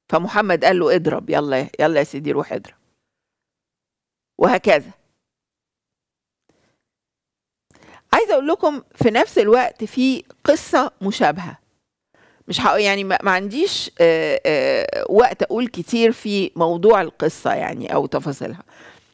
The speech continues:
في، آه، معلمة د-، آه، آه، آم، مدرسة، مدرسة، آه، في مدرسة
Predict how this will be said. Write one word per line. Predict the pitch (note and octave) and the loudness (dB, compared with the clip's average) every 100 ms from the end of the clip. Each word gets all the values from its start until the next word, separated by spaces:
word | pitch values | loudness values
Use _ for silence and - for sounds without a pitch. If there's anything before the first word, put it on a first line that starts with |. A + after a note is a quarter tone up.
| _ | _
في، | - B3+ B3 F#3+ _ _ | -6 -4 -2 -4 _ _
آه، | D#3 D#3+ | 2 2
معلمة | E3 D#3+ E3 F3 A#3 C4 D4+ - - | 2 2 2 0 0 0 -4 -10 -8
د-، | - - | -4 2
آه، | E3+ D#3 B2 F2 - - - _ _ _ _ _ | 4 4 -2 -6 -6 -8 -10 _ _ _ _ _
آه، | D#3 D#3 - | -2 0 -4
آم، | - - - - - - - - G3+ A#3+ B3 - | -8 -16 -20 -14 -12 -12 -14 -10 -12 -10 -16 -16
مدرسة، | - F#3+ G3+ A3+ C4 - _ _ _ _ | -2 2 2 2 -4 -10 _ _ _ _
مدرسة، | F3 D#3+ D3+ F3+ - G4 - - - _ - - | 0 0 0 -2 -2 -4 -8 -20 -20 _ -10 0
آه، | E3 - _ | 0 0 _
في | G#3+ | -4
مدرسة | F#3 E3+ F3 G#3 B3 | -4 0 0 0 -4